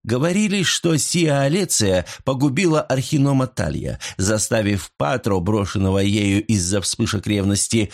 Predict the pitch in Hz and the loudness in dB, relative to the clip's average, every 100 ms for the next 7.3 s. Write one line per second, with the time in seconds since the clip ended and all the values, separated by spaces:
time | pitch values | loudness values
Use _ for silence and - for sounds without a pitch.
0 | - - 117 131 175 160 135 - - - | -6 -4 -2 -2 -2 -2 -4 -4 -6 -2
1 | 135 107 170 170 147 139 131 113 107 127 | -2 0 0 0 2 0 -2 -4 -2 -2
2 | - 117 107 - _ 95 110 98 92 76 | -2 -2 -4 -6 _ -2 0 0 0 -2
3 | - - - 69 50 - _ _ _ _ | -6 -10 -8 -8 -10 -16 _ _ _ _
4 | _ _ _ _ - 76 69 73 - - | _ _ _ _ -6 -4 -2 -2 -4 -2
5 | - - 120 113 104 90 92 101 90 - | -2 0 0 -2 -4 -4 0 2 0 -4
6 | 85 87 80 76 78 82 76 69 60 _ | -2 0 0 -2 -2 -4 -4 -6 -10 _
7 | - - | -18 -16